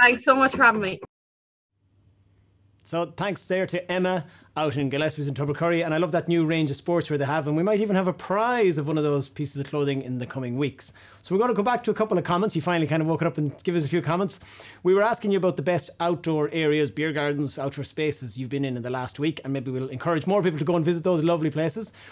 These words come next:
Speaker 2: We're getting a lot of comments in here for Foley's Bar. I think that's out in Tubbercurry. Uh, someone else says a new outdoor space in Yates Local in Rathcormac. I actually seen a picture of that. I think it was in the Sligo Weekender today. It looks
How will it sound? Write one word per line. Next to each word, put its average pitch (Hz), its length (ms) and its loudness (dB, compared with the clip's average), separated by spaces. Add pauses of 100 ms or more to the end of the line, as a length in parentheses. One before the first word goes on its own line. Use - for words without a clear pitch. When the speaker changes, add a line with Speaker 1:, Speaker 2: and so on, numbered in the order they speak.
(140)
Speaker 2:
We're 151 80 -4
getting 180 140 0
a 180 40 2
lot 202 200 2
of - 60 -2
comments 185 340 2
in 175 60 4
here 165 80 2
for 156 200 -2
Foley's 190 480 2
Bar. 175 320 2
I 151 100 -2
think 165 140 -2
that's - 180 0
out 170 120 -2
in 143 80 -6
Tubbercurry. 170 720 0 (400)
Uh, 139 120 -2
someone 170 220 0
else 180 140 0
says 165 160 0
a 160 40 2
new 170 180 4
outdoor 165 280 2
space 160 320 -2
in 151 180 0
Yates 180 380 2
Local 175 380 2
in 143 280 0
Rathcormac. 143 540 -2
I 151 100 -4
actually 160 280 -8
seen 170 140 0
a 147 40 -2
picture - 320 -4
of 147 60 -2
that. 147 180 -2
I 139 60 -8
think 175 200 -6
it - 40 -2
was 147 60 -2
in 151 60 -2
the 139 60 -4
Sligo 143 360 -2
Weekender 139 300 -4
today. 127 280 -6
It 117 120 -12
looks - 280 -10